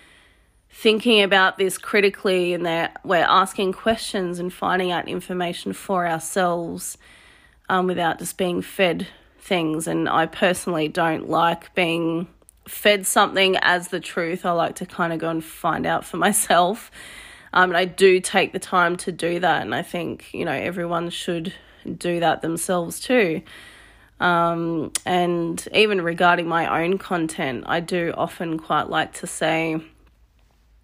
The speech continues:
you know, "Don't take my word for it. Just go and find the answers for yourself."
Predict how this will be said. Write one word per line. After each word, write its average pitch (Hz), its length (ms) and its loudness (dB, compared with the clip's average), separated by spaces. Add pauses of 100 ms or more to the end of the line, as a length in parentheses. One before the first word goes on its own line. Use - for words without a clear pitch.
(420)
you 202 140 0
know, 160 160 2
"Don't 160 340 0
take 190 320 -4
my 165 220 2
word 156 280 0
for 135 200 -6
it. 139 160 -4
Just - 200 -12
go 165 120 -2
and 156 360 -2
find 160 640 -2 (220)
the 170 140 -2
answers 175 420 -2
for - 100 -8
yourself." 160 680 -2